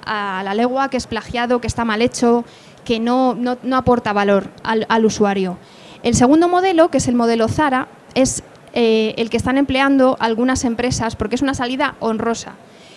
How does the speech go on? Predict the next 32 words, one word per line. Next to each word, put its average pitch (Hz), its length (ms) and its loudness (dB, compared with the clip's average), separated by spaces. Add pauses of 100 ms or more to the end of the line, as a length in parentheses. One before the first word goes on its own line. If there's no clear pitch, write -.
(160)
Como 226 280 0
es, 269 280 2
eh, 247 320 -2
bueno, 220 380 -4
eh, 214 800 -4
no 254 200 -2
aporta 311 320 0
ideas 254 320 2
nuevas, 311 540 2 (260)
es 220 80 -12
decir, 233 240 -4
no 214 200 -4
va 226 360 2
creando 226 340 -2
tendencia, 247 840 0 (340)
pero 311 340 0
por 240 200 0
lo 233 120 0
menos 285 400 0 (380)
trata 254 300 0
de 269 80 2
buscar 262 420 -2
fuentes 311 640 -2 (280)
contrastadas 269 840 -4 (360)
en 269 160 0
Internet 302 540 0 (280)
o 233 200 2
incluso 233 300 -2
en 220 60 -2
fuentes 233 300 -2
escritas, 294 600 -2
que 190 380 -4